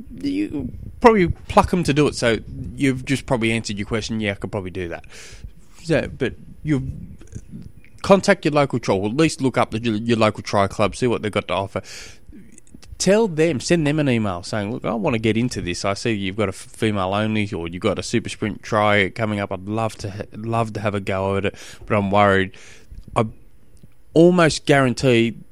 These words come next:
the president of the club or someone in the club will say, "I'll meet you at the pool at five o'clock Wednesday or whatever, and I'll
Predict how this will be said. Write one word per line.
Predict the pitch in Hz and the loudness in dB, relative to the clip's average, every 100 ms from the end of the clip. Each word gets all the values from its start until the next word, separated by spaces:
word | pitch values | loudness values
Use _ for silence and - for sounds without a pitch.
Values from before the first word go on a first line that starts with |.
| - - | -16 -4
the | - | -4
president | - 147 135 139 131 123 | 2 2 4 2 2 2
of | 117 | 0
the | |
club | 113 - 120 104 | -2 2 2 2
or | 87 | -4
someone | - 135 135 123 | 0 0 2 2
in | 120 | 0
the | |
club | 110 - 113 | -2 0 0
will | 107 | 0
say, | - 113 104 101 95 - - - | 0 2 4 2 0 -10 -16 -2
"I'll | 110 | 2
meet | 113 160 160 | 6 4 4
you | 156 | 2
at | - | 0
the | |
pool | - 127 123 127 | -2 2 4 4
at | 120 | 0
five | - 131 131 | 0 4 6
o'clock | 123 - 113 - - - - - | 4 2 2 2 -8 -20 -20 -12
Wednesday | 104 123 120 107 113 | 0 2 2 2 2
or | 107 | 4
whatever, | 107 104 104 104 - | 4 4 2 0 -8
and | - 104 | -4 0
I'll | 98 95 92 85 | 0 0 -2 -6